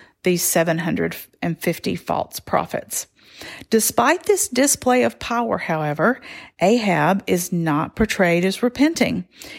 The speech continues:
He does not turn and worship the one true living God. He almost doubles down and, uh, digs in, in his heels.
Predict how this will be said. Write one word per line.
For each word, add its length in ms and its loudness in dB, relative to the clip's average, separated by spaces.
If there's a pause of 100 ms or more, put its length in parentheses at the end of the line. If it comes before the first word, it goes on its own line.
He 140 2
does 220 4
not 260 2
turn 360 -2 (100)
and 160 -2
worship 400 -2
the 80 0
one 240 0
true 200 -2
living 300 2
God. 400 2 (380)
He 180 2
almost 440 4
doubles 360 2
down 400 -2 (380)
and, 320 0
uh, 200 -6 (120)
digs 280 0
in, 360 -2
in 180 -2
his 220 -4
heels. 480 -4